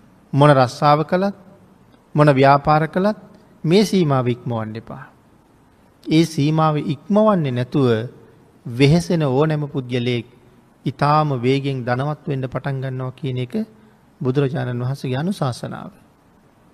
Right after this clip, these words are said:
හැකි හැම වෙලාවකම පෝය දවසක වගේ අටසිල් වලින්,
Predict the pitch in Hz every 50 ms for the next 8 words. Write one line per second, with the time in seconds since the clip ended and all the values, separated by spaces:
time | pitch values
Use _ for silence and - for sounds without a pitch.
0 | _ _ _ _ _ _ _ _ _ _ _ _ _ _ _ _ _ _ _ _
1 | _ _ _ _ _ - - 143 135 - 165 123 107 123 127 127 127 120 117 113
2 | 117 117 117 120 117 113 - 127 120 123 139 - - _ _ _ _ _ _ _
3 | _ _ _ _ _ _ - - 147 151 151 143 131 123 123 127 123 - 143 -
4 | 135 117 113 117 113 117 117 117 117 - - _ _ _ _ _ _ _ 143 139
5 | - 156 - - 139 127 120 113 117 117 113 120 117